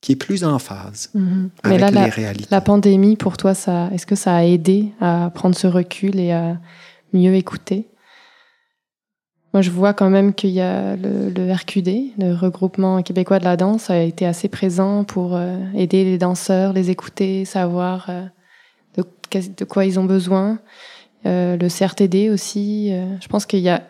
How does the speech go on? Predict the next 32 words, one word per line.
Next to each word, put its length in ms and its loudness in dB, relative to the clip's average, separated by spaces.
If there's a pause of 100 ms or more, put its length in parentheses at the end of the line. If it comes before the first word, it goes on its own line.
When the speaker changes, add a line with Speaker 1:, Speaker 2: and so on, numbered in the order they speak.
Speaker 2:
en 100 4
ce 180 -2
moment, 260 4
il 80 4
y 40 4
a 40 2
peut-être 640 -2 (400)
ça 300 -4
qui 140 -18
se, 320 -6 (680)
qui 140 -4
se 100 -10
passe, 480 -2
c'est 240 0
Speaker 1:
Mhm. 60 -2
Speaker 2:
qu'il 100 0
y 100 0
a 40 4
une 160 6
écoute 380 2
qui 160 -4
se, 440 -2 (340)
une 100 4
écoute, 340 0 (240)
une, 120 0 (140)
une 140 4 (280)
plus 200 6
grande 300 4
écoute 460 -4
qui 100 -10
se 400 -6
crée, 400 -10